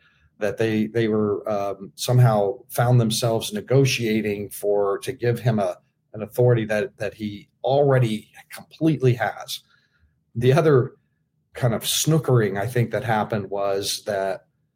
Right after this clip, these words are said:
they, the Republicans were, uh, unaware, per-, perhaps unaware. I, I'm, I'm gonna give them the benefit of the doubt that they were unaware that when the administration talks about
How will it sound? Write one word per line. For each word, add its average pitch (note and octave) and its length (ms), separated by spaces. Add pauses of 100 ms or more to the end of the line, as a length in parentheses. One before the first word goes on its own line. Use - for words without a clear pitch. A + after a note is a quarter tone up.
(360)
they, A2+ 200 (220)
the G#2 300
Republicans B2 840
were, G#2 480 (760)
uh, - 280
unaware, B2+ 800 (680)
per-, - 200
perhaps A#2+ 680
unaware. G2 520
I, G#2 140
I'm, G2+ 320
I'm A2+ 120
gonna C#3+ 260
give C3+ 260
them C#3+ 160
the B2+ 60
benefit B2 400
of F#2 80
the A2 80
doubt G#2 380 (800)
that - 120
they C3 100
were B2 200
unaware B2 640 (1300)
that A#2 460 (640)
when B2+ 640
the B2 200
administration C#3 840
talks C3+ 360
about A#2+ 520